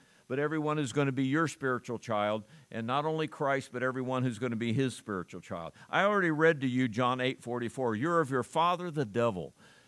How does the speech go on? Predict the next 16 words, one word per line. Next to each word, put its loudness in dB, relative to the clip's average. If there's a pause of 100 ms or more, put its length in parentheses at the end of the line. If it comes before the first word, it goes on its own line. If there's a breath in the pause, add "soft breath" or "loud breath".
His 0
spiritual 0
seed." -4 (680 soft breath)
If -6
you -2
don't -2
know -2
Jesus -6
Christ 0
as -6
your -4
Savior, -2
that's 0
who -4
you -4
are. -2